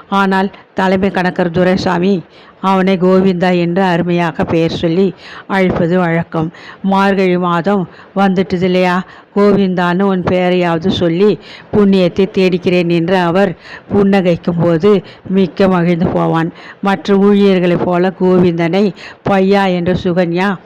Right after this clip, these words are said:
ஒரு நாளும் அழைத்ததில்லை. "மிஸ்டர் கோவிந்தன்" என்று மரியாதையாகத்தான் கூப்பிடுவாள். வயதில் பெரியவனை தலையில் அடித்தாற் போல "கோவிந்தா" என்று அழைக்க அவளுக்கு பிடிக்கவில்லை. மாயாவும் தேவகியும்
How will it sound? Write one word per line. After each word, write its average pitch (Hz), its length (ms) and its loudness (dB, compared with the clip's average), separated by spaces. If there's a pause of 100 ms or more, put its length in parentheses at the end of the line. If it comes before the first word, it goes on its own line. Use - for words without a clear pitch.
(280)
ஒரு 196 260 2
நாளும் 180 380 0
அழைத்ததில்லை. 165 760 -2 (280)
"மிஸ்டர் 190 360 -2
கோவிந்தன்" 196 600 2 (280)
என்று 196 340 0
மரியாதையாகத்தான் 180 1080 -2 (100)
கூப்பிடுவாள். 165 520 -2 (320)
வயதில் 196 480 0
பெரியவனை 180 720 0 (400)
தலையில் 202 440 2
அடித்தாற் 175 460 -2
போல 180 440 0 (260)
"கோவிந்தா" 196 500 2
என்று 180 320 -2
அழைக்க 175 560 -2
அவளுக்கு 170 520 0 (280)
பிடிக்கவில்லை. 175 720 0 (320)
மாயாவும் 196 600 2
தேவகியும் 180 760 -2